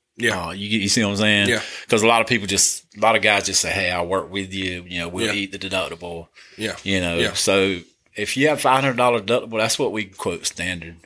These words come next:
Speaker 2: But
Speaker 1: Yeah.
Speaker 2: that's what you agree to pay.
Speaker 1: Yeah. And of course, if you want your deductible to be more, you just tell him.
Speaker 2: Oh, yeah. Oh,
Speaker 1: He'll
Speaker 2: yeah,
Speaker 1: do
Speaker 2: we'll
Speaker 1: it.
Speaker 2: take 'em up.
Speaker 1: That's right.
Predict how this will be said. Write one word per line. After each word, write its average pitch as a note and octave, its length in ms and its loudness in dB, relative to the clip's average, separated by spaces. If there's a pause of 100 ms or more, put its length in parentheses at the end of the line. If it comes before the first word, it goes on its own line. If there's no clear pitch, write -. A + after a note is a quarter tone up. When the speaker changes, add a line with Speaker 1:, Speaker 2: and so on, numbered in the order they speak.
(160)
Speaker 2:
But F#2 140 -8
Speaker 1:
Yeah. A2 100 2
Speaker 2:
that's A2+ 160 2
what A2+ 200 4
you A#2+ 160 2
agree A2+ 240 2
to A2+ 80 -4
pay. E2 300 -6 (200)
Speaker 1:
Yeah. A#2 200 -8 (320)
And C3+ 120 4
of C3 100 -6
course, F3+ 300 2
if B2 140 0
you D#3+ 140 0
want C#3 180 -2
your B2+ 140 -2
deductible B2 540 -4
to A#2+ 60 -14
be C3 140 -4
more, C#3+ 260 -6
you B2 140 -8
just B2 240 -6
tell D3+ 220 2
him. - 80 -18 (360)
Speaker 2:
Oh, G#2+ 100 2
yeah. E3+ 240 -4 (540)
Oh, G2 80 -10
Speaker 1:
He'll C#3+ 140 2
Speaker 2:
yeah, E3 60 0
Speaker 1:
do D3 80 4
Speaker 2:
we'll F#3 80 4
Speaker 1:
it. G2 60 -2
Speaker 2:
take B2 180 -2
'em B2 120 -8
up. C3 180 -10 (220)
Speaker 1:
That's B2+ 220 -4
right. - 240 -4